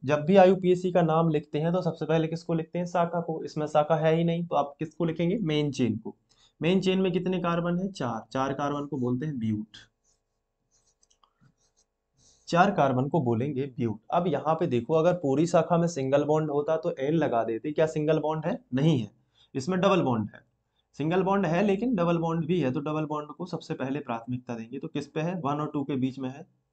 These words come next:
वन का माना जाएगा। तो वन, और double bond को क्या बोलते हैं? इन। याद रखना, double bond को क्या बोलते हैं? इन। तो ब्यूट वन इन,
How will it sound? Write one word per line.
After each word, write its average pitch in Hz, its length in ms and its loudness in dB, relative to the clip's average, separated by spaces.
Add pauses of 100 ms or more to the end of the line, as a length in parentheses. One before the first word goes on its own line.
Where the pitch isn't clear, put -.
(920)
वन 143 260 -4
का 127 160 -4
माना 110 280 -4
जाएगा। 123 360 -6 (640)
तो 117 80 -6
वन, 120 300 -4 (120)
और 123 240 -4
double 135 280 0
bond 156 200 -2
को 156 100 -4
क्या 156 160 -4
बोलते 151 260 -6
हैं? 160 220 -6
इन। 107 260 -2 (720)
याद 143 180 6
रखना, 160 420 -2 (160)
double 123 220 -4
bond 151 240 -6
को 151 120 -4
क्या 151 180 -6
बोलते 151 260 -6
हैं? 170 80 -10
इन। 110 240 -14 (1160)
तो 151 60 -6
ब्यूट 139 540 2 (280)
वन 131 320 -2 (300)
इन, 110 300 -2